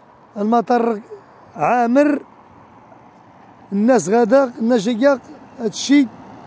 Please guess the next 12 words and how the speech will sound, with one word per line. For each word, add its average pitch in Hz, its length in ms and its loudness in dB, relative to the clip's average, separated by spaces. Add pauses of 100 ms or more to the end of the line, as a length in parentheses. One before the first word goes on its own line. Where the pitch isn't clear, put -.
(300)
ما 254 280 2
مولفينوش. 226 520 0
شوفوا 233 380 -2
كتشوفوا 226 440 0 (1080)
الصور 254 760 2 (1160)
لكم 208 440 0
مباشرة 233 560 2
معكم 208 400 0
اليوم 262 440 2 (1300)
تسعود 226 340 0
وعشرين 247 680 2
حداش 247 720 0